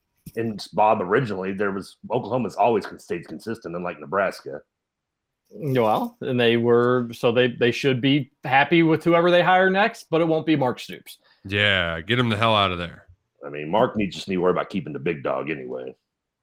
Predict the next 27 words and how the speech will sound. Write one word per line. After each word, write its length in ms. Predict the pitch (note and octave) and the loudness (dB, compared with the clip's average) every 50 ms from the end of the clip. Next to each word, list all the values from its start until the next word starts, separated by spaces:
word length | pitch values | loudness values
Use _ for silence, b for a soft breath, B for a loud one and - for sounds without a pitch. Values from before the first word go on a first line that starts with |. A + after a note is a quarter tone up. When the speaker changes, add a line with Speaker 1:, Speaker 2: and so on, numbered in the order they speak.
| _ _ | _ _
Speaker 2:
And 180 | G#3+ A#3 C4 B3+ | 2 2 4 6
I, 200 | C4+ C#4+ B3+ C4+ | 6 6 6 6
you 140 | B3 C4+ | 4 4
know, 80 | D4+ D4 | 6 6
I 80 | C#4+ C#4 | 6 8
wanted 240 | D#4+ D#4+ D4 G3 | 6 6 4 2
to 40 | D#3+ | 2
bring 220 | B2+ E3 F3 E3+ D#3 | 2 0 0 2 2
this 220 | D3 D3+ - - | 2 0 2 0
up 160 | A#2+ G2+ - | -2 -2 -2
too. 280 | - - D3 A2 F#2 F#2+ B2+ | -4 -2 -2 -2 -4 -4 -2
You, 180 | D#3 F#3+ B3+ | 0 0 0
you 240 | C4 A#3+ B3 D#4 F#4+ | 2 4 6 6 8
are 100 | F#4+ F4 | 6 6
misguided 800 | A#3+ G#3 G#3+ G#3+ - - F3 D#3 D#3+ D#3+ D#3+ D3 C3+ B2 A2+ A#2 - - | 8 6 6 6 4 2 4 4 6 6 6 4 2 2 0 -2 -2 0
on 280 | C#3+ C3+ C3+ C3+ C3+ | 2 4 4 2 2
your 500 | C3+ C3+ C3+ C3+ C3+ C3 B2+ A#2+ B2 - - _ _ | 2 2 2 2 2 2 0 -2 -4 -6 -10 _ _
Mark 420 | F2+ E2+ F2+ A2 - - - - F#2+ | 0 4 4 6 6 6 6 6 4
Speaker 1:
Ah. 100 | - D#3 - | 4 2 2
Speaker 2:
Stoops 300 | - F3+ F3+ E3+ - F3+ | 0 0 0 0 -2 -2
can 180 | F3+ F#3 D#3+ - | -2 -2 -2 2
only 380 | D#3+ D#3 E3 E3+ E3+ D#3+ D3+ C#3+ | 2 2 4 4 4 2 2 2
recruit 500 | C#3+ C#3 B2+ - - D#3 D3 D3 C#3+ C#3 | 2 0 -2 -2 -2 0 0 0 0 -2
with 220 | C3 B2+ G#2 G2+ | -2 -4 -4 -4
Vince. 440 | G2+ B2+ C#3 C3+ G#2 F#2+ - - - b b b b b b - | -2 0 0 0 -2 -4 -10 -16 -20 b b b b b b -2
It's, 160 | F3+ E3+ - | -2 -2 2
it's, 300 | F#3+ G3 F3 - - | 2 2 2 2 -2